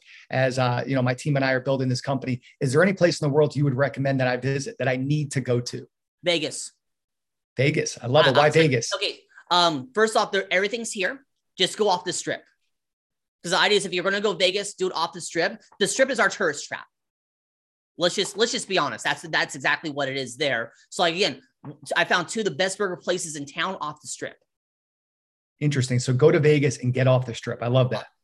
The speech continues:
Speaker 2: Off the Strip. Even do, even do one of the local, if you're gonna do a hotel, do one of the local hotels.
Speaker 1: I gotta do that. The one time I was in Vegas, I stayed in the Strip, and yeah, I did not stay local. So that, that's a good, I like that.
Speaker 2: Yeah,
Speaker 1: That's
Speaker 2: that's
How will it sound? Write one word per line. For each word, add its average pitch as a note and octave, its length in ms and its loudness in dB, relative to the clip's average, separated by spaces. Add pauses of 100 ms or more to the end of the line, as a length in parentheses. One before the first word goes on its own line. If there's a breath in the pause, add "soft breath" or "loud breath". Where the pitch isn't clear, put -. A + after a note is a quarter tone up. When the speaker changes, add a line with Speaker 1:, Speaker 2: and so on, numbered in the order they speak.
(120)
Speaker 2:
Off E3 200 0
the F3+ 100 -6
Strip. - 400 -4
Even G#3 220 2
do, A3+ 180 -2
even G#3 300 -2
do A3+ 100 0
one G#3 100 0
of G3+ 60 0
the G3 80 2
local, F3+ 280 2
if E3 120 -4
you're F3 60 -4
gonna G3 120 -2
do F#3+ 140 0
a - 20 2
hotel, F3+ 480 -2 (200 soft breath)
do G3 100 2
one G3+ 60 0
of F#3+ 60 -4
the F3+ 60 0
local E3 320 0
hotels. - 640 -14 (840)
Speaker 1:
I B2+ 80 -2
gotta B2 160 4
do C3 140 2
that. B2+ 160 2
The B2+ 40 2
one D3+ 140 6
time D3 240 4
I C#3+ 60 6
was C#3 140 2
in C3+ 60 2
Vegas, C#3+ 360 0
I - 60 -8
stayed C#3+ 240 -2
in C3 60 0
the B2 80 2
Strip, C3+ 360 -4
and A#2 380 -4
yeah, A#2+ 300 2
I B2+ 60 0
did B2+ 140 0
not B2+ 180 -2
stay C3 160 -2
local. A#2+ 320 -2
So - 140 -6
that, C3 120 4
that's C3+ 200 -2
a - 20 -6
good, C3+ 160 0
I C3+ 60 -2
like C3+ 180 0
that. A2 140 -4
Speaker 2:
Yeah, D#3+ 100 4
Speaker 1:
That's E3+ 200 4
Speaker 2:
that's F#3+ 120 6